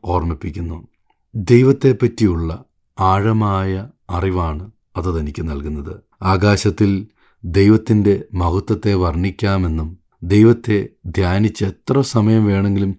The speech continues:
ചിലവിടാമെന്ന് അതിൽ അവൾ മനസ്സിലാക്കുന്നു." അവളുടെ ഉള്ളം എപ്പോഴും ദൈവത്തെ നോക്കി മൗനമായിരിക്കുന്നു എന്ന ശ്രേഷ്ഠ വചനം അവൾക്ക് വളരെ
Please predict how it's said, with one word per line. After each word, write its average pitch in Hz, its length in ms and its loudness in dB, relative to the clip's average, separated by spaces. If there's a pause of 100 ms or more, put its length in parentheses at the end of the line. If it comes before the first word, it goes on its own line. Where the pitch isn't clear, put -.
ചിലവിടാമെന്ന് 101 840 2 (400)
അതിൽ 82 340 0 (240)
അവൾ 87 220 2
മനസ്സിലാക്കുന്നു." 78 840 -2 (180)
അവളുടെ 87 300 4
ഉള്ളം 82 440 2 (440)
എപ്പോഴും 120 640 4
ദൈവത്തെ 92 400 -4
നോക്കി 85 480 -8 (420)
മൗനമായിരിക്കുന്നു 101 1000 2
എന്ന 87 200 -2
ശ്രേഷ്ഠ 101 540 -4
വചനം 87 540 -2 (520)
അവൾക്ക് 82 520 -6 (380)
വളരെ 82 480 -2